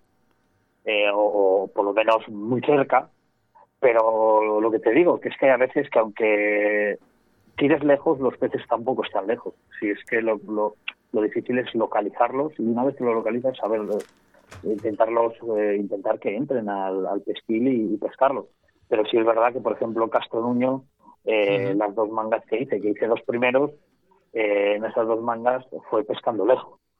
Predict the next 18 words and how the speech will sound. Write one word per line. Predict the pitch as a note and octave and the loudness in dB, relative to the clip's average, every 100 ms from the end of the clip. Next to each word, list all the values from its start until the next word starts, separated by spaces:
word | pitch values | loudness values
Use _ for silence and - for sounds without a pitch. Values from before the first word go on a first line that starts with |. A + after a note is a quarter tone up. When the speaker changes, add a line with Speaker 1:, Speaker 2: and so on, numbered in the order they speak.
| _ | _
Speaker 1:
Entonces, | G2 A2+ A2+ | -6 -6 -4
bueno, | G#2+ G#2 - _ | -4 -6 -14 _
pues | F#2 F2 | -10 -6
ahí | G2 G2+ G2+ | -2 -2 -2
se, | - G#2+ F#2+ F#2 F2+ - - - | -2 -2 -2 -4 -6 -8 -10 -6
sí, | A#2+ A2+ G#2+ _ _ _ - | -2 0 -2 _ _ _ -6
sí | C#3+ C3 | 2 2
pescar | B2+ C3 - A#2+ | 4 0 2 0
a | A#2+ | 2
esa | B2+ | -2
distancia | A#2 - A#2+ C3+ A#2+ | -4 -2 -4 -2 -4
sí | A2+ | -4
que | A2 | -4
me | G2+ | -2
valió | G2 G2 | 0 -2
para | G2 G#2 | -2 -6
hacer | - G#2 | -4 -4
los | F#2+ | -4